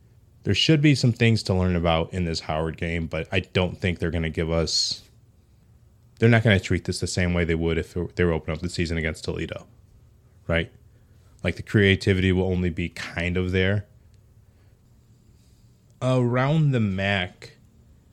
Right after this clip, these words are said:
uh, we're just gonna close out with around the mac, just looking at a few games that other mac teams are playing in this weekend. Uh, I'm just gonna pull it straight from my preview and just go right down the list that I have.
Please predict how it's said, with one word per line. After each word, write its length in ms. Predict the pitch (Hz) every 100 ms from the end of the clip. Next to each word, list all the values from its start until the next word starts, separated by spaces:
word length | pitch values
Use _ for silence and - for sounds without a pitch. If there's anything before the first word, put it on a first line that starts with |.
| _ _
uh, 240 | 90 85 82
we're 100 | 92
just 140 | 85
gonna 140 | - 85
close 300 | - 85 82
out 160 | 82
with 160 | 78 85
around 260 | 85 80 82
the 80 |
mac, 240 | 82 85 -
just 180 | - -
looking 240 | 95 90
at 140 | 85
a 60 | -
few 260 | - 95 85
games 520 | 90 87 87 85 - - _ _ - _ _ -
that 240 | 90 -
other 220 | 92 87
mac 360 | 85 87 90 -
teams 280 | 95 87 90
are 80 |
playing 320 | 87 95 90 90
in 180 | 87
this 260 | 87 87 -
weekend. 480 | 95 87 90 87 87 _ _ - -
Uh, 180 | 82 82
I'm 100 | 101
just 140 | 101 -
gonna 160 | 101
pull 240 | 87 90 82
it 40 |
straight 360 | - - 90 -
from 160 | 90
my 140 | 82 82
preview 580 | - 85 82 82 80 85 87
and 180 | 85
just 320 | 78 82 - -
go 140 | 82
right 240 | 78 82
down 140 | - 82
the 80 | 80
list 240 | 80 -
that 180 | 78 80
I 40 |
have. 300 | 80 82 78